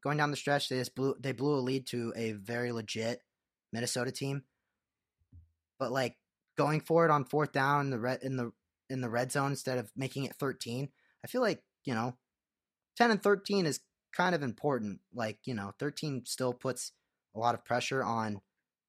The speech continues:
Minnesota to have to score two touchdowns rath-, uh, rather than, you know, a touchdown and a field goal. I didn't know why they went for it and threw a pick, walk away with nothing. Um,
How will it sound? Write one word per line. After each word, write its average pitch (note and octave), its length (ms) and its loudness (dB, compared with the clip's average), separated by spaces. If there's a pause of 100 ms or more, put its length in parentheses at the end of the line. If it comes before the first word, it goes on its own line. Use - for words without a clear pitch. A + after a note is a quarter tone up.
(220)
Minnesota B2 540 0
to B2 120 -4
have A2 280 0
to G2+ 320 -4 (1000)
score B2 300 -2
two C3+ 160 -4
touchdowns C#3+ 640 0 (140)
rath-, A#2 320 -2
uh, B2 100 -6
rather A#2 360 -2
than, G#2 340 -6 (380)
you G#2+ 80 -8
know, G#2 80 -6
a G2+ 40 -10
touchdown A#2 300 -4
and A2 80 -6
a G#2+ 40 -12
field A2+ 220 -8
goal. A#2 260 -4
I A#2 80 -6
didn't A#2+ 140 -4
know A#2 120 -4
why A2+ 140 -2
they A2+ 100 -6
went A2 160 -6
for A2+ 200 -4
it A#2 120 -6
and A2 140 -8
threw A#2 140 -6
a G#2+ 60 -6
pick, A2+ 320 -6 (140)
walk G#2 300 -4
away A2 140 -2
with G2+ 140 -6
nothing. G#2+ 380 -6 (460)
Um, G2+ 420 -6